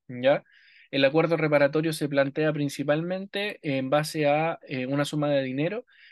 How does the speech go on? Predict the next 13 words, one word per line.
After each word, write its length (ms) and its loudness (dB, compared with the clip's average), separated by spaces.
que 120 -6
se 60 -4
estaría 280 0
entregando 500 -2
cuando 240 0
existen 400 -6
delitos 400 0
justamente 480 -6
en 80 -4
contra 240 -2
de 40 0
bienes 220 -2
jurídicos 560 -2